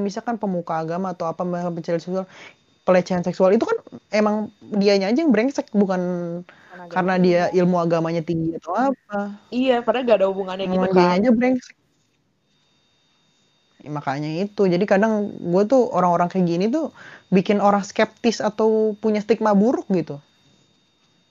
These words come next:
Speaker 1: Kayak, Ah, lu, lu misalkan pinter percuma,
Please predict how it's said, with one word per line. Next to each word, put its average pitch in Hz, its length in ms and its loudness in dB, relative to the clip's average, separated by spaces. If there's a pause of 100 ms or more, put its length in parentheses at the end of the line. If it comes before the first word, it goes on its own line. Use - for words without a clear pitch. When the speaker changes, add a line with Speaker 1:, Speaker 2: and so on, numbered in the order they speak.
(720)
Speaker 1:
Kayak, 185 400 0 (600)
Ah, 247 160 -2
lu, 208 160 0 (160)
lu 240 480 -2
misalkan 202 480 -6
pinter 208 320 -4
percuma, 202 640 -4